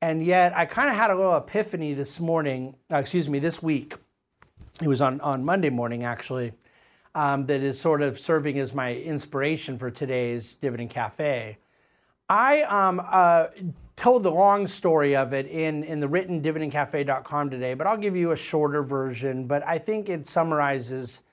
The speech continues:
what is most important for people to understand. And it's important to understand it right now in an ad hoc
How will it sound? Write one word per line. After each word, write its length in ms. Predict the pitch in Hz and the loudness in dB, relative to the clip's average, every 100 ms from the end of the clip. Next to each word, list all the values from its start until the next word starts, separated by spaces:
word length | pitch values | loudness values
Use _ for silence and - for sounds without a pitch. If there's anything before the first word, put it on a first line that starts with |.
| _ _ _ _ - | _ _ _ _ -2
what 200 | 151 143 | 2 2
is 140 | 139 | 2
most 260 | 160 160 156 | 2 0 0
important 440 | 147 - 185 160 | -6 0 0 0
for 80 | 156 | -4
people 160 | 160 151 | 0 0
to 40 | |
understand. 520 | 143 139 - 151 135 | 0 -4 -4 -4 -2
And 120 | 135 | -4
it's 120 | 143 - | -4 -6
important 320 | 156 254 294 | 0 0 2
to 20 | |
understand 380 | 208 165 185 170 | -2 -4 -4 -2
it 40 | |
right 260 | 123 151 196 | 0 0 0
now 400 | 160 135 131 143 _ _ - | -4 -4 -6 -8 _ _ -6
in 140 | 135 | -4
an 100 | 123 - | -4 -2
ad 260 | 160 190 | 2 2
hoc 460 | 202 180 175 165 | 2 2 2 2